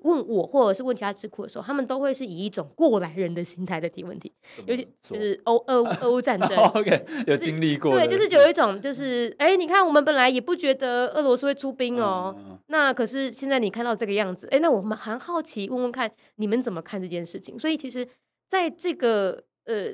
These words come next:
Speaker 1: 光是第一天，前三天我们只是 warm up 而已，就是只是互相认识而已，就已经是这样子，直接资讯直接丢来丢去的，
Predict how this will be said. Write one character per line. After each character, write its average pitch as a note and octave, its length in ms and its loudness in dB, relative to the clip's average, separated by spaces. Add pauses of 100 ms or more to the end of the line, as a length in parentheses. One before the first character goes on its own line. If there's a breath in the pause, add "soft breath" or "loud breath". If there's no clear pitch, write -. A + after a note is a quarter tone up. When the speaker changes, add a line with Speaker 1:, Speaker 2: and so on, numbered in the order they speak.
Speaker 1:
光 E4 160 0
是 F4 80 -4
第 E4+ 160 -6
一 C#4 160 -8
天， C#4 220 -6
前 C4+ 240 0
三 D#4+ 280 -6
天 D#4 300 -6
我 G#3+ 80 -8
们 F#3 140 -6
只 F#3+ 100 -14
是 B3+ 240 -6
warm B3+ 260 0
up B3+ 200 -4
而 F3+ 80 -4
已， F#3 40 -4
就 G#3+ 120 -8
是 A#3+ 80 -8
只 - 100 -16
是 A3 160 -6
互 B3 160 -8
相 A#3+ 180 -6
认 A#3 140 -2
识 G#3+ 180 -8
而 F3 140 -4
已， F3+ 100 -8 (300 soft breath)
就 D4+ 140 -2
已 G3 40 -2
经 A3 160 -6
是 A#3 140 -8
这 C4 140 -4
样 F#3 120 -6
子， F3 60 -16
直 E3+ 140 -18
接 G3 180 -4
资 A3+ 260 -8
讯 A3 240 -6
直 - 140 -14
接 F#3 100 -4
丢 G3+ 160 -2
来 E3+ 120 -4
丢 D#3 160 -12
去 - 180 -16
的， - 160 -20